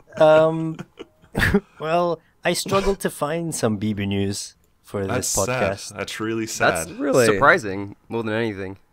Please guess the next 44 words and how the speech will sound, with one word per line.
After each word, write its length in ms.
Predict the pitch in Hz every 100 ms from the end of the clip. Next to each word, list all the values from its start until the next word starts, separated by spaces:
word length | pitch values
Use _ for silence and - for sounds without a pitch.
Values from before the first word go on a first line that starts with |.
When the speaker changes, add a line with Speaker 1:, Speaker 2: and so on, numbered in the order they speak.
| _ _ - _
Speaker 1:
Yeah. 360 | 151 139 98 107
Speaker 4:
He's, 180 | 185 202
like, 200 | 160 -
plastered 500 | 160 160 180 180 139
all 160 | 147
over 220 | 143 123 -
every 220 | 143 156
kind 200 | 160 147
of 60 | 139
newspaper. 720 | 151 160 - 127 95 82 71 _ _
Speaker 1:
Yeah, 280 | 139 147 98
so, 240 | - 131 127 117
but 140 | 139
luckily, 680 | 135 190 160 135 135 131 -
Speaker 4:
<laughs> 40 |
Speaker 1:
luckily 400 | 143 156 339 160
he 80 | 143
did 240 | 131 143
something 640 | - 135 131 131 117 113 113 -
cool 400 | 113 101 101 107 - 254 - - _ _ _ -
that 120 | 101
we 60 | 113
Speaker 2:
Okay. 160 | 107
Speaker 1:
can 60 | 113
talk 220 | 98 -
about. 300 | 98 98 - _ _ _ _ _ _ _ 113
Um, 460 | 117 123 123 131 _
he 160 | - 151
got, 320 | 165 160 - _ _ _ _ _ _ 160
he 120 | 151 165
was, 140 | 156
he 260 | 165 - 165
was 100 | 170
on 80 |
a 60 | 165
plane 400 | - 165 170 165
with 100 | 131
his 140 | 120
dad 380 | 104 127 135 101
just 160 | 107 -
before 240 | 107 117
the 80 | 104
Super 260 | - 117 104
Bowl. 340 | 95 90